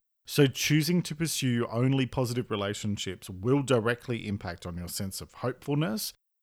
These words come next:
and positivity. Speaking of relationships with other people,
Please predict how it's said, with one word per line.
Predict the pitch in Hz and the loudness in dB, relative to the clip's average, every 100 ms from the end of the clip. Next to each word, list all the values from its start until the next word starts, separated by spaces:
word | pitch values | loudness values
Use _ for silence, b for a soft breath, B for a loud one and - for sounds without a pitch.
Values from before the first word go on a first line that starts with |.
| - | -6
and | 117 117 - | -2 -2 -2
positivity. | 110 92 95 95 85 80 78 - _ _ _ _ _ _ _ _ | -8 -8 -10 -12 -12 -14 -18 -20 _ _ _ _ _ _ _ _
Speaking | - 208 220 | 0 0 2
of | 226 | 0
relationships | 180 139 131 135 131 104 - | 4 4 4 0 0 -4 -6
with | 113 | -2
other | 110 104 | 0 0
people, | 120 113 - 87 85 85 | -2 -4 -4 -6 -6 -10